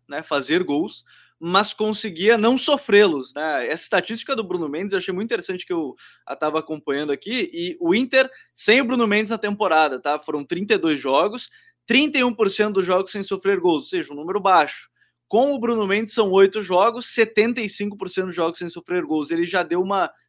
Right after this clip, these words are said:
dinâmica diferente pra essa defesa, mas eu acho que é legal a gente falar também do Yuri Alberto, né? Que, enfim, não jogando de costas pro gol, jogando, atacando a velocidade, jogando as costas da defesa do Flamengo,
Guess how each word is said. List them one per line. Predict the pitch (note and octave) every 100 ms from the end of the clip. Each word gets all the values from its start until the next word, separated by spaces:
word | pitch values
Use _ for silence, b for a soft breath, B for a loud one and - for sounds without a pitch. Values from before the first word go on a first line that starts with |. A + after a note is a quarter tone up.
| b
dinâmica | - F#3 F#3 G#3+ G#3+ G#3+ F#3+
diferente | F#3+ F#3+ F#3+ D#3+ D#3+ A3 - - b b
pra | E3+
essa | E3+ F#3
defesa, | E3 D#3+ E3+ G3+ A3 A3 b b
mas | E3 G3
eu | A3+
acho | B3
que | C4+
é |
legal | A#3+ A3
a | A3+
gente | G#3+
falar | - G3+
também | G#3 G3+ G3
do | G3
Yuri | A#3
Alberto, | C4+ A#3 A#3 A#3 E3+
né? | E3
Que, | - F#3 A#3 G3+ B2 - _ _
enfim, | F3+ G3 A3 D#3+ - b b
não | G3 C4
jogando | C4 A#3 B3 A#3
de | A3
costas | A3+ A#3+ A#3+ G#3
pro | G3+
gol, | G3 F#3 C3+
jogando, | A#2+ D3+ D3 E3 G3 A3+
atacando | G#3 G3+ F3+ F3+ F3+
a |
velocidade, | F3 E3 D3+ - C3 E3+ A3 G#3+ G3 G3+ - _ -
jogando | D#3+ E3 F#3
as | E3+
costas | - E3+ E3+ E3+
da |
defesa | D#3+ E3+ D#3+
do | E3+
Flamengo, | E3+ E3 D3+ D3+ E3 F#3+ A3 A#3+